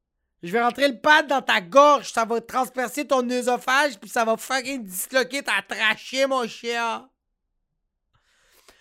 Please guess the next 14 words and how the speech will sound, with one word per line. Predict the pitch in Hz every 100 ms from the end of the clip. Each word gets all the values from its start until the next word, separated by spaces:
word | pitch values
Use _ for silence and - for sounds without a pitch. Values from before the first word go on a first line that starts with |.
| _ _
Moi, | 220 262
j'ai | 233
travaillé | 214 247 254
dans | 240
un |
restaurant | 220 226 220
italien. | 226 208 202 226
Je | 214
suis | -
pas | 233
italien, | 220 208 220 220
mais | 190
quand | 220 226
je, | 180